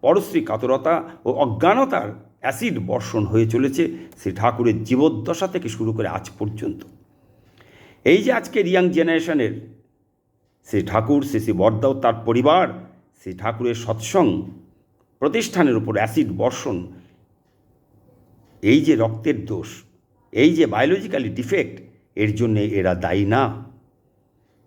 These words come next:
এদের পূর্বপুরুষ দায়ী, পূর্বপুরুষের রক্তের ধারা ও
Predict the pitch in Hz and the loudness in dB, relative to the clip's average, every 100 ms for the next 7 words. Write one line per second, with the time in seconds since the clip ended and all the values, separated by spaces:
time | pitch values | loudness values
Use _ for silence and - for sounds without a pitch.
0 | _ _ _ _ - 127 131 156 170 202 | _ _ _ _ 2 4 4 6 6 6
1 | 190 269 - 110 87 87 - _ _ _ | 2 -2 -2 -4 -6 -8 -18 _ _ _
2 | _ _ _ _ _ _ _ _ _ _ | _ _ _ _ _ _ _ _ _ _
3 | - - _ - 143 170 180 190 208 151 | -20 -20 _ 4 6 6 2 -2 0 2
4 | 180 180 269 254 - 117 160 147 | 2 2 2 2 0 -4 0 2